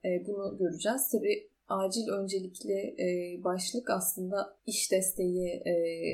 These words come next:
anlamında neyle karşılaşacağız? E, çünkü Nisan sonuna kadar, e, şu an süren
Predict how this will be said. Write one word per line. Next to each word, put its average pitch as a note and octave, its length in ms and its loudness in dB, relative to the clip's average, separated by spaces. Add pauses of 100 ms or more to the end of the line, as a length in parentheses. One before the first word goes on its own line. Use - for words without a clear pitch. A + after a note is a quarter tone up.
anlamında F3+ 540 0
neyle F3+ 380 2
karşılaşacağız? E3+ 960 -6 (160)
E, F3+ 120 -4 (380)
çünkü F#3 380 -2
Nisan F3+ 360 0
sonuna E3 400 -4
kadar, E3+ 320 -2 (840)
e, E3+ 180 0
şu - 220 -2
an E3+ 180 0
süren F#3 540 -2